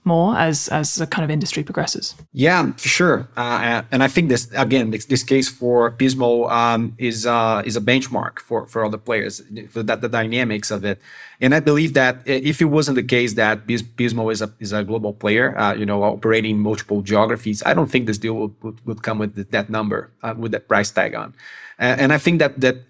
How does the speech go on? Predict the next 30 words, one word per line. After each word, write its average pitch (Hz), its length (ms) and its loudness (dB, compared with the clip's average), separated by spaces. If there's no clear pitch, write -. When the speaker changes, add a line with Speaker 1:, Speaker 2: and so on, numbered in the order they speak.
Speaker 2:
is 131 280 -4
also 147 300 4
good 120 220 0
because 120 260 -2
it 131 160 -2
also 135 280 2
put 127 280 0
a, 110 80 -2
a 127 100 -6
price 131 320 2
tag 110 300 2
on 110 420 0
Brazilian 123 400 2
players, 127 600 0
uh, 117 180 0
especially 139 400 0
in 123 60 0
this 110 160 -4
field. 110 280 -6
Um, 113 540 -2
so 113 200 -2
it's 110 160 -6
a, 110 100 -4
it's 117 140 -10
a 113 60 -6
very 117 480 -2
important 113 400 -6
thing 110 160 -8
to - 80 -16
consider. 104 480 -6